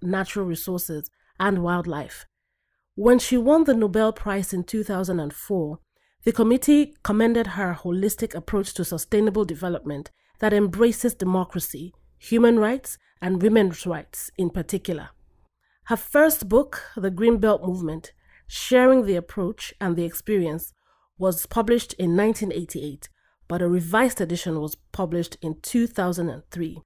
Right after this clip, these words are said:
and this detailed the history of the organization. She published an autobiography,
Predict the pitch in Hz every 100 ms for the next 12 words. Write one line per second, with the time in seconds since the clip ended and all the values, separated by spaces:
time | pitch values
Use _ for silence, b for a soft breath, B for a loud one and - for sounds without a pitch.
0 | - 196 190 180 311 196 180 254 254 170
1 | 165 214 - _ - 185 208 247 - 269
2 | - 185 208 180 175 175 170 180 175 -
3 | 143 165 _ _ _ _ _ - 202 247
4 | 247 262 196 185 196 202 185 190 196 185
5 | - 160 160